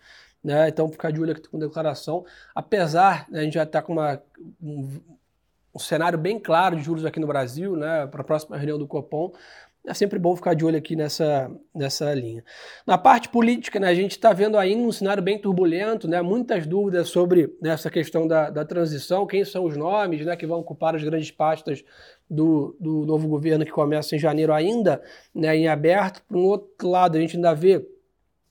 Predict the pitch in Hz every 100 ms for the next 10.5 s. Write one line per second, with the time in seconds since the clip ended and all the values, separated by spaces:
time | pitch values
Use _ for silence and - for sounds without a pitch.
0 | _ 151 156 151 156 147 175 202 180 185
1 | 175 180 180 165 156 - 175 190 160 160
2 | 160 151 165 151 - 165 156 - - -
3 | - - - 151 160 160 160 180 208 170
4 | 170 185 160 160 185 220 170 180 170 170
5 | 156 175 190 165 175 214 196 185 170 156
6 | 180 175 156 - 165 175 165 190 202 -
7 | - - _ 190 - 202 185 190 196 -
8 | 170 165 196 180 190 214 180 202 214 156
9 | 151 180 165 147 143 95 - 170 175 170
10 | 165 180 175 165